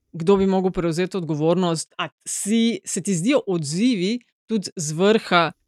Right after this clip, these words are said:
primerni, pravi, kaj bi ti naredil, če bi bil P V?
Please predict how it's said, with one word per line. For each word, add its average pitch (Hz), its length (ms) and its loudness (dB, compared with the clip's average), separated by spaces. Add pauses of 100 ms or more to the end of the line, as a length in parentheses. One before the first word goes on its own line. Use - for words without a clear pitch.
(320)
primerni, 190 720 2 (140)
pravi, 185 600 2
kaj 208 240 0
bi 190 120 -2
ti - 160 -2
naredil, 190 400 2 (320)
če - 280 -2
bi 185 140 0
bil 233 180 2
P - 160 0
V? 247 200 4